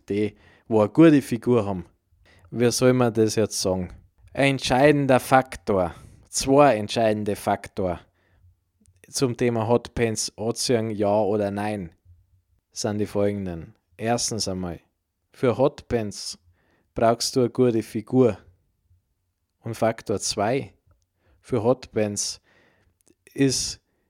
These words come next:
der Grundgedanke, der, was Hotpants erfunden hat, hat gedacht, das ist eher was für junge Frauen. Das mit der Figur, das ist,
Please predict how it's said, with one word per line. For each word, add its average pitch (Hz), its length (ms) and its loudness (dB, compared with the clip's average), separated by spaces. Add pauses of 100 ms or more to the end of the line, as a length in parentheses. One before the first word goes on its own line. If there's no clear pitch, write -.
(180)
der 120 120 0
Grundgedanke, 104 1200 -2 (880)
der, 135 220 2
was 131 300 -2
Hotpants 143 640 -2
erfunden 143 580 -2
hat, 87 340 -10 (540)
hat 127 420 -2
gedacht, 123 440 0
das 117 160 -8
ist 117 180 -6
eher 127 320 0
was 117 220 -4
für - 180 -4
junge 123 400 -2
Frauen. 90 500 -10 (880)
Das 147 240 4
mit 156 220 0
der 147 100 6
Figur, 160 520 8
das 135 220 2
ist, 131 200 -4